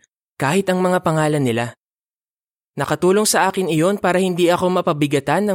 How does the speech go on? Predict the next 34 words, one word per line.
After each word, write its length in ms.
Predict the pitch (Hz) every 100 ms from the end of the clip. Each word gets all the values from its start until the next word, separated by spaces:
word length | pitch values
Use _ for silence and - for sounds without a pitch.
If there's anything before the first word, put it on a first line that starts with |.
| 175
mga 240 | 170 165
issue 320 | 190 196 139
na 160 | 147 208
wala 240 | 233 233
naman 240 | 226 220 214
akong 240 | 214 208
magagawa. 640 | 208 156 147 120 113 143 - _ _ _ _ _ _ _ _ _
Kaya 240 | - 135
mas 240 | 143 147 -
palagay 400 | 160 151 143 180
akong 240 | 196 196
makipag-usap 640 | 196 170 160 139 165 - -
sa 160 | 196
lahat 240 | 185 196 175
ng 160 | 185
kapatid 400 | 190 202 214 135
sa 160 | - 165
kongregasyon. 720 | 147 131 117 107 117 107 104 _ _ _ _ _ _
At 160 | 139 143
nagtitiwala 800 | 147 147 139 160 156 156 156 202
ako 160 | 143 139
na 80 |
kapag 320 | 143 139 143 131
sinabi 400 | 143 139 139 131
ko 160 | 143
sa 160 | - 104
asawa 400 | 131 131 131 127
ko 240 | 127 196
ang 160 | - 147
mga 240 | 143 135
nararamdaman 720 | 135 131 131 135 131 147 208
ko 160 | 180 139
o 160 | 127 -
problema, 560 | 127 131 214 156 127